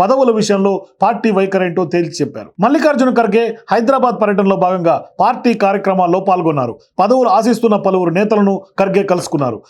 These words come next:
మంత్రి పదవులు ఆశిస్తున్న నేతలు ఖర్గేను కలిసి తమకు అవకాశం ఇవ్వాలని వారందరూ కోరారు.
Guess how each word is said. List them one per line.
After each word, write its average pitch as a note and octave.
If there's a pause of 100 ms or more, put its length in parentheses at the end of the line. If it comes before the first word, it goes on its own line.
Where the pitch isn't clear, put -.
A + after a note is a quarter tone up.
(140)
మంత్రి C4
పదవులు C4
ఆశిస్తున్న G3+
నేతలు G3 (280)
ఖర్గేను G#3
కలిసి G#3+ (240)
తమకు G3
అవకాశం G#3
ఇవ్వాలని G#3 (280)
వారందరూ F3+ (100)
కోరారు. C#3+